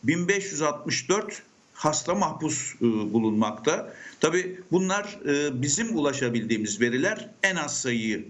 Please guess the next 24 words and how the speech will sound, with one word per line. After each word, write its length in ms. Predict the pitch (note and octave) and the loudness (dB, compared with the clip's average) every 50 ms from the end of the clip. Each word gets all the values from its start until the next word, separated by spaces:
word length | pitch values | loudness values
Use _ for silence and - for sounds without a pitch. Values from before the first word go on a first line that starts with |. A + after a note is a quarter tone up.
| - - | -6 -2
e, 200 | G#2 G#2 G2+ G2 | 2 2 2 2
ifade 500 | - A2+ A2+ - A#2 G#2+ G#2+ G#2 - G#2 | 2 0 0 2 2 0 0 0 0 -2
ediyor. 400 | F#2+ - - A#2+ D#3 G3+ G#3+ G#3 - - - - - - - - - | -2 0 0 0 2 0 0 -4 -8 -14 -14 -14 -14 -14 -12 0 0
E, 120 | - A#2+ | 0 2
koronavirüsle 800 | B2+ D#3+ E3 F#3+ A3 A#3 A#3+ G3+ F3+ F3+ A3 A#3 A3+ - - E3+ | 4 2 2 2 2 0 0 0 0 0 0 0 -2 -2 -2 0
ilintili, 720 | D3 C#3 C#3 C#3 C3 B2 B2+ C#3 C3 C#3 D3 D3 C3 - - - - - | 0 2 2 0 -2 0 -2 0 0 0 -2 -2 -4 -10 -12 -10 0 2
e, 340 | B2 B2 A#2+ A#2+ A2+ A2 A2 _ _ - B2+ A#2+ - | 2 2 2 0 -2 -4 -6 _ _ -10 -8 -6 -6
hasta 580 | - - - - - - C3 B2+ - - G#3 - | -6 -8 -10 -8 -2 0 0 0 2 0 0 0
sayısı 400 | - F#3+ E3+ D#3 C#3+ B2+ - C3 | 0 0 -2 -2 -2 -4 -4 0
konusunda 760 | B2 C3+ C3 C3 B2+ B2+ C3+ C#3+ D3 D3 F3 G3+ G#3+ - - - - - - | 0 0 2 2 -2 -2 -2 -2 0 2 2 2 0 -2 -8 -14 -18 -12 -2
gerçekten 680 | - E3 F3+ F#3+ F#3 - E3 - - F3 F3+ F3+ E3 D3+ | 0 0 0 0 -2 -2 -4 -2 0 0 0 0 0 0
net 280 | D#3+ F3+ F3 - - | -2 -2 -2 -2 0
bir 200 | C3+ C3 A#2 - | 0 0 0 2
bilgiye 420 | B2 A#2 A#2 A2+ D3 D#3+ D#3+ - - | 0 0 0 2 0 0 0 0 0
de 240 | D3+ F#3 - - - | -2 -2 -2 -4 -4
sahip 420 | - - C#3 C3+ D3 D3 C3 B2+ | -2 0 0 0 0 -2 -2 0
değiliz. 480 | C#3+ D3+ C#3+ A2+ A2 - - - - - - - - - - - - _ - - | 0 0 0 0 -2 -2 -2 -4 -6 -8 -16 -18 -18 -18 -18 -20 -20 _ 0 2
E, 60 | D3 D3+ D3+ D3+ D#3 E3+ - - - - - | 2 2 2 -2 -4 -6 -8 -8 -8 -4 0
yakın 380 | D#3 E3+ F3 F3 A3 G#3+ G#3 | 0 0 2 2 -2 -2 0
bir 60 | G3+ | 0
zamanda 680 | F#3+ - F#3+ F3 F3 F3+ F3+ F3 F3+ F#3+ G3 F#3+ - C#3 | 0 0 0 0 0 -2 -2 0 -2 -2 -2 -2 -6 -4
Cezaevleri 640 | B2+ D#3 D#3+ D#3+ D#3 F#3 F#3 F#3 F#3 F3+ F#3 F3+ F3+ | -2 0 0 0 0 0 0 0 0 -2 -2 -2 0
Tevkif 360 | F3 E3 E3 E3 G3 F#3+ - | -2 -2 -2 -2 -4 -4 -2
Müdürlüğü, 580 | F3+ F3 - D#3+ D#3+ D#3 D#3 D#3+ E3 E3+ F3 | -2 -2 0 0 0 2 2 2 2 2 0